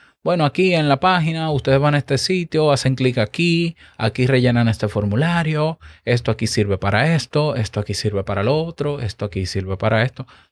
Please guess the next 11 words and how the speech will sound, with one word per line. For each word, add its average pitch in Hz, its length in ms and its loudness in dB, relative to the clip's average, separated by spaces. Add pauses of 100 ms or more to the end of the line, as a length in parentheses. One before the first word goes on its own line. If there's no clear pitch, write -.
Termino 170 360 2
mi 165 140 0
video. 95 360 0 (280)
Yo 143 260 0
comparto 160 600 0
ese 147 180 0
video 127 420 0 (340)
con 127 220 -4
colaboradores 127 880 2 (720)
que 170 480 2 (100)
graban 143 1120 2